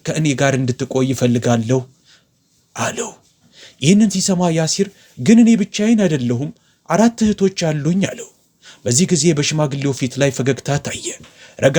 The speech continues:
ብሎ መሳቅ ጀመረ። ያሲር ገረመውና ጠየቀው፣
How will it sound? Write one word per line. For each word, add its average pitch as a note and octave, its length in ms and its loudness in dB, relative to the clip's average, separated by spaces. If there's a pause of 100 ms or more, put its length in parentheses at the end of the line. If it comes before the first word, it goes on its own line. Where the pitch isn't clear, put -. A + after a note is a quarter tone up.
(100)
ብሎ D3 240 -4
መሳቅ C3+ 360 -2
ጀመረ። - 340 -10 (380)
ያሲር G3 500 2
ገረመውና C#3 540 2 (100)
ጠየቀው፣ - 440 -14